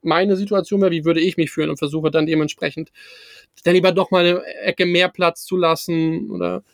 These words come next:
solche Sachen. Ähm, und das, das habe ich in der Stadt halt gemerkt, dass die Leute wirklich heftig auf dem Ego-Trip sind. Also mir alles scheißegal, Hauptsache ich kann jetzt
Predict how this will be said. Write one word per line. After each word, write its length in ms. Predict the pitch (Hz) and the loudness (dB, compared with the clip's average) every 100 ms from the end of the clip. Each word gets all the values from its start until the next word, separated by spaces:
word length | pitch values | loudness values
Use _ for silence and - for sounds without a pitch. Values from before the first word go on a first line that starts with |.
| _ | _
solche 320 | - 175 170 | -4 -2 0
Sachen. 400 | 156 156 - 170 - - - - - - _ - | 0 0 0 -8 -8 -18 -18 -18 -20 -20 _ -6
Ähm, 340 | 165 160 156 156 | 0 2 2 2
und 160 | 165 | 2
das, 280 | 175 190 - | 2 0 -2
das 200 | 175 165 | -4 -2
habe 120 | 190 | -2
ich 60 | 190 | -2
in 60 | - | -4
der 80 | |
Stadt 300 | 165 185 185 | -2 -2 0
halt 180 | 175 170 | -2 -4
gemerkt, 380 | 170 175 170 170 | -2 0 0 -2
dass 100 | 160 | -8
die 120 | - | -4
Leute 280 | 170 165 156 | -2 0 -2
wirklich 300 | 165 151 - | -8 -12 -12
heftig 400 | 170 185 - 151 | -4 -4 -4 -10
auf 80 | 156 | -10
dem 80 | - | -8
Ego-Trip 480 | 160 156 147 156 - | -6 -6 -6 -8 -8
sind. 240 | 170 160 | -12 -10
Also 260 | - 160 180 | -10 -8 -2
mir 200 | 180 - | 0 2
alles 180 | 208 | 2
scheißegal, 560 | 196 185 170 175 180 185 | 2 0 -2 0 2 4
Hauptsache 320 | 170 - 170 | 2 0 -4
ich 220 | 202 190 | -2 -4
kann 160 | - 170 | -4 -2
jetzt 400 | 170 180 - | 0 0 -4